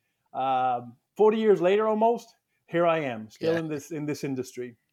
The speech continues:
Speaker 1: Uh, so it was great. It was really phenomenal, and, and it's just a great industry. I spent seventeen years there.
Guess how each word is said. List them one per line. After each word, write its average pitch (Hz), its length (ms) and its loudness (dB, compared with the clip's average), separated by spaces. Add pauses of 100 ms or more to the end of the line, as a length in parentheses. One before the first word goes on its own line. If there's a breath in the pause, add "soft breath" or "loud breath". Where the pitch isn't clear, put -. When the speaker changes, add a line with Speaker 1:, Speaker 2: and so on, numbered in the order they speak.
(480)
Speaker 1:
Uh, 131 280 -4
so 147 380 -2
it 143 60 -2
was 147 140 -6
great. 180 260 2
It 143 60 2
was 135 140 -2
really 170 220 0
phenomenal, 151 600 -4
and, 131 260 -6
and 135 220 -8
it's 135 220 -10 (120)
just - 200 -10
a - 20 -20
great 147 220 -4
industry. 131 440 -8 (360 soft breath)
I 143 60 -6
spent 175 380 -6
seventeen 196 480 -2
years 190 220 -2
there. 180 460 -2